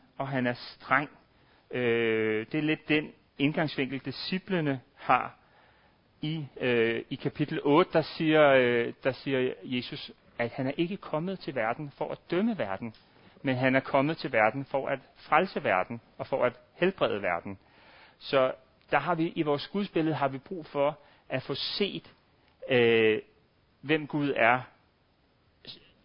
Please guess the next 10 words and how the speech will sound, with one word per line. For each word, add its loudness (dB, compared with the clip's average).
og, 0
og -8
så -4
tage 0
imod 0
hans, -6
hans -8
frelse -2
og -10
hans -10